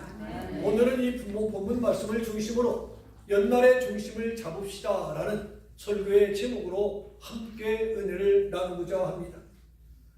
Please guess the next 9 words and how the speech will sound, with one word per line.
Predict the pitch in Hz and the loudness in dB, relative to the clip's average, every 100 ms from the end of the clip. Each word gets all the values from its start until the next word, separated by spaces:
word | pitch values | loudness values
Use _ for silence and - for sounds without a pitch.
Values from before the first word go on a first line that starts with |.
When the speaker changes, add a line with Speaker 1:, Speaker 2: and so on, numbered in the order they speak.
| - | -16
Speaker 2:
모세의 | - 220 - 277 262 | 0 2 4 4 2
후계자로 | - 254 247 247 254 233 240 | 0 -2 4 8 8 6 2
뒤를 | 233 233 233 | -4 -6 -2
이어 | 233 214 | -2 -2
이스라엘의 | 202 208 220 214 214 196 | -6 -8 -6 -4 -2 -4
지도자가 | - 202 196 190 190 | -4 -2 0 2 2
된 | 190 - - - - - - | 2 -2 -4 -10 -18 -20 -10
여호수아에게 | 180 208 247 262 226 202 202 220 220 - - | 0 2 2 4 6 6 2 0 -4 -6 -10
주신 | 240 277 - - | -8 -6 -6 -8